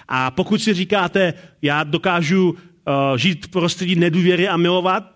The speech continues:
tak upřímně, je to velmi těžké dlouhodobě zvládnout. Abyste mohli skutečně milovat, potřebujete důvěřovat. Síla vaší lásky, síla vašeho vztahu bude tak silná,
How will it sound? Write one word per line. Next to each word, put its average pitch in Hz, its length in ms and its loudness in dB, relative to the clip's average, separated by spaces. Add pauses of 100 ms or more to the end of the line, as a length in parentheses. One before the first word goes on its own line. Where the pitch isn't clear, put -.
(140)
tak 170 160 -4
upřímně, 208 640 -2 (320)
je 156 120 -2
to 196 120 0
velmi 202 340 2
těžké 214 380 0
dlouhodobě 170 580 2
zvládnout. 170 720 -2 (540)
Abyste 190 340 0
mohli 202 260 4
skutečně 220 680 0
milovat, 196 580 0
potřebujete 180 580 0
důvěřovat. 135 720 -2 (420)
Síla 233 460 0
vaší 196 280 0
lásky, 139 540 0
síla 196 320 0
vašeho 180 340 0
vztahu 156 380 -2
bude 165 160 0
tak 220 260 -4
silná, 170 520 -2